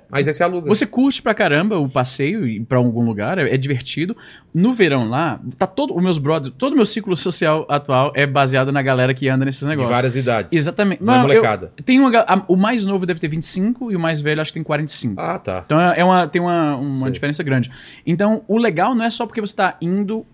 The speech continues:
Speaker 2: fazer a parada, comprar alguma coisa na loja,
Speaker 1: É um
Speaker 2: fazer
Speaker 1: evento, você
Speaker 2: É porque
Speaker 1: não
Speaker 2: você tá andando, você sempre esbarra com os outros caras, aí para ali, tira uma foto. Você vai pra onde? Tô indo lá. "Ah, vou contigo, passando sozinho." E é toda uma coisa... a cidade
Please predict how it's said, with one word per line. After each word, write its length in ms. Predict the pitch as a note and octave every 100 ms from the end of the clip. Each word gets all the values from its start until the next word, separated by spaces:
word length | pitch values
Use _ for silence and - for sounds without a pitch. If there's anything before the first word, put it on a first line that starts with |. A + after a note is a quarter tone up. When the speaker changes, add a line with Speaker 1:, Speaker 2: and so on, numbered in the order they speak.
| _
Speaker 2:
fazer 240 | - D#3
a 40 | D#3+
parada, 340 | D#3 C#3 C#3+
comprar 260 | D3 C#3+ C#3
alguma 160 | C#3
coisa 240 | C#3 C#3 C3
na 40 | A#2+
loja, 400 | A#2 B2+ C3+ B2+
Speaker 1:
É 20 |
um 40 |
Speaker 2:
fazer 140 | C3 D3
Speaker 1:
evento, 500 | A2 C#3 C#3+ B2 -
você 100 | F3+
Speaker 2:
É 80 |
porque 180 | A#3 C#4
Speaker 1:
não 80 | D4+
Speaker 2:
você 120 | C4
tá 160 | C#4 A#3
andando, 320 | G3 A#3+ A#3+
você 220 | F3+ G#3
sempre 500 | A3+ - C4 D4+ F#4
esbarra 380 | C4+ G#3 G3+ G3
com 100 | G3+
os 60 | F3
outros 120 | E3
caras, 280 | - D#3 D3+
aí 60 |
para 340 | D#3+ F#3+ F#3 F3+
ali, 280 | D#3+ D#3+ D3+
tira 160 | - F3
uma 40 |
foto. 300 | - D#3+ D#3
Você 100 | B3
vai 200 | C4 C4
pra 120 | B3+ B3
onde? 220 | F3+ D3+
Tô 80 | G#3
indo 100 | G#3+
lá. 100 | G#3+
"Ah, 160 | D4
vou 140 | A#3+ C#4
contigo, 380 | D4 B3+ A#3+ F#3
passando 220 | F#3+ G#3
sozinho." 360 | G3+ F#3 F#3 D#3+ - - -
E 160 | G3 D#3
é 100 | A3
toda 260 | A3 C4+
uma 120 | D4+ C#4
coisa... 260 | A3+ G#3+
a 120 | - F#3+
cidade 360 | - F3+ F#3+